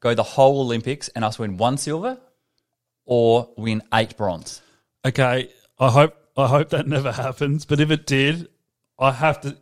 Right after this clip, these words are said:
Speaker 2: of course you would want the eight bronze.
Speaker 1: Yeah.
Speaker 2: Yeah, because
Speaker 1: So
Speaker 2: that's seven more medals.
Speaker 1: But in your head, do you feel like a te-, a country that has eight medals versus just one is more successful?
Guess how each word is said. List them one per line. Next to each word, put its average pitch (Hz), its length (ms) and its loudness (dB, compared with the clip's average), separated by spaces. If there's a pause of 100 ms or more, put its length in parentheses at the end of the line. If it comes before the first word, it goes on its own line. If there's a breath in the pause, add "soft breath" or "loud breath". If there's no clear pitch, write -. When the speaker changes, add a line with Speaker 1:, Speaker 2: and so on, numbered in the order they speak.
(100)
Speaker 2:
of 123 160 -4
course 156 440 6
you 139 80 4
would 113 100 2
want 113 200 2
the 117 160 4
eight 120 160 -2
bronze. 110 520 -6 (220)
Speaker 1:
Yeah. 131 340 -2
Speaker 2:
Yeah, 110 260 -4 (300)
because 180 260 0
Speaker 1:
So 190 80 4
Speaker 2:
that's - 280 -4 (100)
seven 175 340 4
more 165 200 -2
medals. 135 520 -4 (220)
Speaker 1:
But 165 120 -2
in 160 120 -2
your 151 160 0
head, 127 340 -4
do 120 120 -6
you 127 120 -4
feel 143 300 -2
like 104 380 2 (160)
a 123 80 -2
te-, - 320 -8
a 120 80 -4
country 139 340 -4
that 117 140 -4
has 107 260 0 (160)
eight 131 160 2
medals 107 340 -4
versus 104 400 -4
just - 240 -12
one 98 380 2
is 107 180 -12
more 110 240 -2
successful? - 640 -8